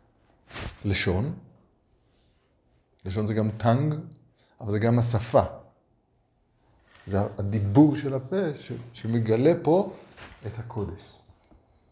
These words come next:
הסטרא אחרא של זה, החלק ה-, ה-, ההפוך, הטמא של זה,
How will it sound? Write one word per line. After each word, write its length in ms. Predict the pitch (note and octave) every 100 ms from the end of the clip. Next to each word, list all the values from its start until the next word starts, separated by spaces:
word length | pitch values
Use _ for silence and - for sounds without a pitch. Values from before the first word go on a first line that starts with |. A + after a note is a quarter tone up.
| _ _ _ _ _ - - - - - - - - - - - - - -
הסטרא 460 | - F#3 F3 C3 -
אחרא 400 | F3 E3+ A#2+ G2
של 220 | - F#2+ F2+
זה, 100 | F#2+ G#2 - - - - - -
החלק 540 | - C3 G#2+ A#2+ A#2
ה-, 220 | G#2 G2+ G2 A2+
ה-, 160 | F#2+ - -
ההפוך, 680 | F#2 F2 - F3 - -
הטמא 520 | - - G#2 G2 D#3+ G3
של 200 | E3+ C3
זה, 260 | B2+ C#3